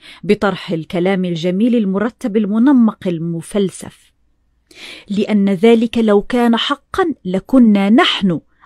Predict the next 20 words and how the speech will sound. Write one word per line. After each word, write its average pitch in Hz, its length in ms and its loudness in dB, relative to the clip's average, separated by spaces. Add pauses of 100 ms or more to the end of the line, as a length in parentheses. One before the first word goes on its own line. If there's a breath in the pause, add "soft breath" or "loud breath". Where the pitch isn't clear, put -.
القاطرة 190 680 -2
التي 185 420 0
أخذت - 480 -6
العالم 202 480 0
نحو 175 340 -4
الحداثة 185 760 -4
منذ 165 320 -4 (100)
ألف 240 240 -4
وأربعمائة 175 800 -4 (320 loud breath)
وستة 196 560 -4
وعشرين 185 600 -2
عامًا، 180 500 -2 (460 loud breath)
ولكنا 269 560 0
الأكثر 320 560 -6
رقيا 285 540 -2 (300 loud breath)
وتقدما 294 720 -2
نحن 320 380 -2 (220)
ودول 302 380 0
العالم 254 460 0
الأخرى 233 540 -4